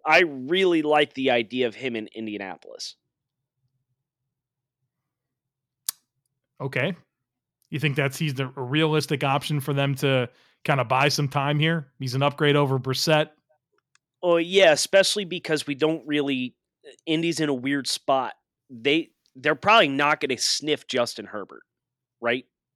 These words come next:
Speaker 1: 'Cause Herbert's probably gonna be gone by thirteen unless you
Speaker 2: Right.
Speaker 1: trade up.
Speaker 2: Right.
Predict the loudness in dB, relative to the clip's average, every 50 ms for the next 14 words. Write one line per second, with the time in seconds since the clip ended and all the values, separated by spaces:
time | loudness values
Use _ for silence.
0 | _ _ _ _ _ _ _ _ _ _ _ _ _ _ _ _ _ _ _ _
1 | _ _ _ -8 -8 -2 0 0 0 0 -2 -4 0 2 4 4 4 2 0 -2
2 | 0 2 2 2 4 2 0 -2 0 -2 -4 -4 -4 -6 -8 -6 -6 -6 -4 -4
3 | -4 -6 -2 0 0 0 0 0 -2 -4 -4 -4 -8 -10 -14 _ _ _ _ _
4 | _ _ _ _ -10 -8 -8 -6 -8 -10 -14